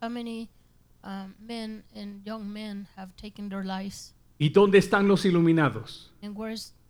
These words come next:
Speaker 1: the ones with light in their hearts?
Speaker 2: ¿Y dónde están los que han sido rescatados del reino de las tinieblas?
Speaker 1: And where are the ones that have been brought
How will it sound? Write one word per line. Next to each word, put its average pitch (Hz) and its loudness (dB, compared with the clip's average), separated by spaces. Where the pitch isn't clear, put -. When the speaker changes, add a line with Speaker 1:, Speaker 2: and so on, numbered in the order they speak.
Speaker 1:
the 214 -16
ones 214 -12
with 202 -16
light 196 -12
in 208 -12
their 196 -10
hearts? 196 -14
Speaker 2:
¿Y 165 4
dónde 202 6
están 214 4
los 214 6
que 202 6
han 180 6
sido 202 4
rescatados 190 4
del 175 6
reino 190 4
de 190 4
las 175 2
tinieblas? 160 0
Speaker 1:
And 220 -14
where 240 -8
are 240 -10
the 233 -12
ones 226 -12
that 208 -14
have 208 -14
been 226 -18
brought 247 -8